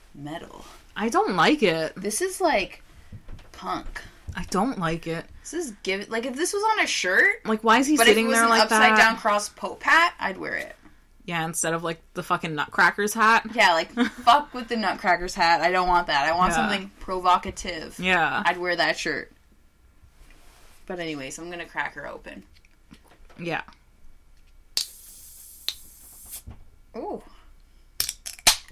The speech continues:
Speaker 1: I was afraid it was gonna get, get on me again.
Speaker 2: Well, it already has, so just, like,
Speaker 1: Let it be.
Speaker 2: Yeah.
Speaker 1: The color is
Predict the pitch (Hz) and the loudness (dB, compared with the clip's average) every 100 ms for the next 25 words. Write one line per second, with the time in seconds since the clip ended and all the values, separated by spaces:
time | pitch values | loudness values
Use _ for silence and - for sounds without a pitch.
0 | - - - - - - - 170 180 - | -20 -20 -20 -20 -20 -18 -18 -16 -16 -8
1 | 180 190 190 185 170 - - - - - | -6 -6 -8 -12 -12 -16 -20 -20 -18 -8
2 | 170 - - - 311 - 214 190 180 175 | -6 -6 -10 -2 0 0 0 0 -2 -8
3 | 170 165 165 160 240 277 285 277 - - | -10 -10 -6 0 4 6 4 4 0 -2
4 | 214 220 - 294 285 254 196 202 247 233 | 0 2 2 2 2 0 2 4 4 2
5 | - 185 185 190 - 196 185 175 208 190 | -2 -2 -2 -4 -4 -2 -2 -4 -8 -8
6 | - - 196 196 190 - 180 240 262 - | -16 -18 -12 -10 -10 -10 -10 -10 -12 -14
7 | 175 170 160 - - - _ - 214 - | -10 -8 -10 -12 -20 -20 _ -18 -12 -6
8 | 233 311 370 - 208 202 196 190 190 196 | -2 -2 -2 -2 0 0 0 -2 -4 -8
9 | - - | -12 -12